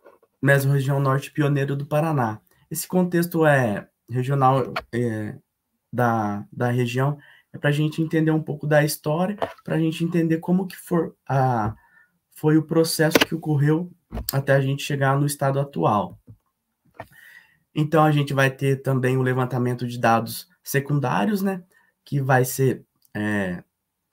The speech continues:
obtidos em fontes, é, principalmente, é, do Estado, né, como o I B G E, o ipea, o Ministério do Desenvolvimento Regional, ipardes, e, entre outros, é,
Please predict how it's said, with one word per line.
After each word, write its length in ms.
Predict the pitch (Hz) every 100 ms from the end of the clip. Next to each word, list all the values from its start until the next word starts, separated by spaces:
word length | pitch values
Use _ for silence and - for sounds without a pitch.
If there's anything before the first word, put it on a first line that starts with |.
| - -
obtidos 600 | 135 135 - 143 131 123
em 100 | 131
fontes, 680 | 135 - 135 135 131 - - _ _ _ _ _ _
é, 480 | 107 117 107 104 104 -
principalmente, 1160 | 156 175 - 151 139 135 135 127 127 - 120 - _ _ _
é, 340 | - 110 101 101
do 200 | 120 139
Estado, 560 | - - 131 180 196
né, 120 | 175
como 240 | 131 127 123
o 40 |
I 40 | 123
B 180 | 123
G 160 | 120 127
E, 220 | 135 147
o 100 | 135
ipea, 640 | 120 - 123 135 143 135 117
o 260 | - 120
Ministério 480 | 131 127 - 123 120
do 120 | 127
Desenvolvimento 680 | 120 120 117 123 117 117 113
Regional, 600 | 127 117 123 120 127 139
ipardes, 800 | 139 - 113 139 139 139 - - _ _ _ _ _ _ _
e, 300 | 123 123 -
entre 300 | 127 139 139
outros, 520 | 135 135 135 131 123 123
é, 340 | 113 107 87